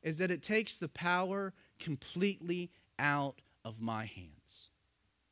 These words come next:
The truth is that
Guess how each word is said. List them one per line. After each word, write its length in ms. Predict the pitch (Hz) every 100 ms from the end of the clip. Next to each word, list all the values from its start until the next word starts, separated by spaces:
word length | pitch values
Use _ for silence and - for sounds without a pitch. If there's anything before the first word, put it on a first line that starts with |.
| _ _ _ _ _ _ _ _ _ _
The 60 | 143
truth 480 | - 208 113 - - _ _ _ _ _ _ _ _ _ _ _ _
is 220 | 165 156 156
that 300 | 160 147